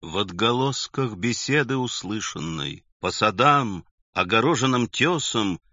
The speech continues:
ветви яблоневые и вишенные одеваются цветом белёсым. И деревья, как призраки белые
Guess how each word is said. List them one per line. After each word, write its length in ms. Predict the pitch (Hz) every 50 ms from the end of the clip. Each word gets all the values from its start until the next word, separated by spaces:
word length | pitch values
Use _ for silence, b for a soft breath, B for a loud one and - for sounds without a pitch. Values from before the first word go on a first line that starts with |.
| _ _ _
ветви 720 | - 85 80 90 120 170 196 190 180 - - 139 147 175
яблоневые 1120 | 165 135 92 80 101 127 151 147 127 113 117 123 127 123 120 120 117 107 117 120 117 117 120
и 180 | - 117 110
вишенные 1040 | 110 95 82 76 101 127 123 - - - 117 110 107 104 101 98 101 98 95 98 92 - _ _ _ _ _ _ _
одеваются 840 | - 92 95 85 101 104 98 107 110 104 101 92 - - - 98 90
цветом 840 | - - - - 90 78 80 95 101 98 - - - 87 87 85 82
белёсым. 920 | 76 85 85 82 82 80 80 82 82 - - - - 76 76 80 76 - _ _ _ _ _ _ _ _ _ _ _ _ _ _ _
И 140 | - 113 117
деревья, 1000 | 101 85 - 110 110 104 110 120 135 143 139 123 120 117 110 113 110 98 85 82 - _ _ _ _ _ _ _
как 340 | - 117 147 147 - - _
призраки 840 | - 101 95 110 135 156 170 156 127 139 143 143 135 - - - 131
белые 840 | 127 110 95 90 95 107 117 117 110 104 104 101 95 95 95 90 85